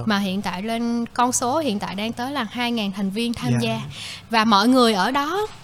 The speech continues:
Speaker 1: đúng nghĩa giống như là một cái cánh chim vậy đó, đi lan tỏa cái câu chuyện của nhà. Ờ, thì cái cộng đồng đó của cô là cộng đồng của, gọi là, những người truyền cảm hứng bằng cái câu chuyện của chính họ. Tại vì từ trước giờ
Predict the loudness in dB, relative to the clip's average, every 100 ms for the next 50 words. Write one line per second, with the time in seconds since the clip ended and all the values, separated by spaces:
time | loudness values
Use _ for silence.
0 | -10 0 2 2 2 2 0 0 0 2
1 | 2 2 0 0 -2 -2 0 0 0 0
2 | 0 -2 -2 -4 -6 -18 -2 2 4 4
3 | 0 0 -2 -2 -2 -2 -2 -4 -2 -2
4 | 0 0 0 -2 -6 -16 -20 -20 -2 0
5 | 2 0 -4 -4 -4 0 2 2 0 -2
6 | -6 -2 -2 -2 -4 -6 -4 -2 -2 -4
7 | -4 -2 -2 -2 -4 -2 0 0 0 0
8 | -2 -4 -4 -6 -4 -6 -6 -12 -4 -2
9 | -2 -4 -2 -2 -2 -2 -2 -2 -2 -4
10 | -4 -4 -4 -2 -4 -8 -18 -20 -2 0
11 | 2 0 0 0 2